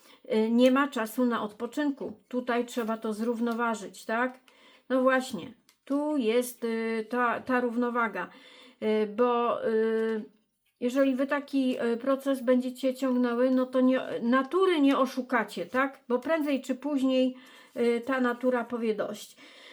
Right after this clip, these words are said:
No ja wiem, że tutaj dążycie być może też z jakimś przyjacielem lub przyjaciółką, y, do tego, by, y,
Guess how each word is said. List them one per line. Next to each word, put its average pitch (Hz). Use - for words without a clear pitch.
No 294
ja 311
wiem, 311
że 277
tutaj 262
dążycie 254
być 247
może 254
też 254
z 226
jakimś 247
przyjacielem 247
lub 214
przyjaciółką, 233
y, 226
do 233
tego, 240
by, 226
y, 202